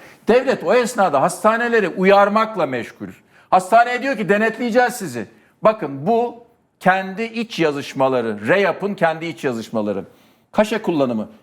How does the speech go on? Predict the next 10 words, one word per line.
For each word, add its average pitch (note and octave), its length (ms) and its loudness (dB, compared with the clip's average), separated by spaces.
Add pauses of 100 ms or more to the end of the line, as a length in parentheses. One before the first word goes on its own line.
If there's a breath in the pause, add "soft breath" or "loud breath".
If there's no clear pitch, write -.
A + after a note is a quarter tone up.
(100)
kayıtlı G#3+ 380 2
olmayan A3 340 2
hekimlerin F#3 480 -4
kaşe G#3 300 0
kullanımlarını F#3 720 -2
en B3 140 2
aza B3 260 2
indirin." D3+ 480 -2
diyor. G#2 280 -4
Bakın F#3 260 2